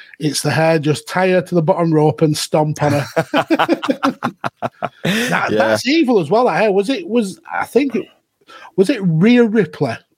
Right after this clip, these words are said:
Speaker 1: or was it Charlotte Flair where she whipped them and then it actually cut, cut
Speaker 2: Yeah.
Speaker 1: them open with the hair? Yeah, re-,
Speaker 2: See, I,
Speaker 1: really.
Speaker 2: I, when I first saw that, uh, and,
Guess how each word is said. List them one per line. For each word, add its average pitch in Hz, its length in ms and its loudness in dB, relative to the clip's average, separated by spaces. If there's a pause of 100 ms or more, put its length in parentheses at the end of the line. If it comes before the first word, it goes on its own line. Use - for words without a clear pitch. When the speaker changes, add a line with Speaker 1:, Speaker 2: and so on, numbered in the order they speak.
(140)
Speaker 1:
or 135 180 0
was 135 160 0
it 147 100 -2
Charlotte 160 500 2
Flair 151 280 0
where 131 220 0
she 139 200 -2
whipped 147 340 0
them 127 120 -4
and 120 140 0
then 127 140 -4
it - 100 -12
actually 143 440 -6
cut, - 320 0 (640)
cut 190 140 0
Speaker 2:
Yeah. 165 80 2
Speaker 1:
them 147 100 2
open 156 300 2
with 117 180 -4
the 117 80 -4
hair? 135 380 0
Yeah, 135 240 0 (160)
re-, 117 180 -2
Speaker 2:
See, 143 140 0
I, 196 60 4
Speaker 1:
really. - 100 -2
Speaker 2:
I, 196 140 2
when 175 260 -2
I - 20 -6
first - 320 0
saw 220 220 2
that, - 260 -2 (480)
uh, 107 160 2
and, 104 220 0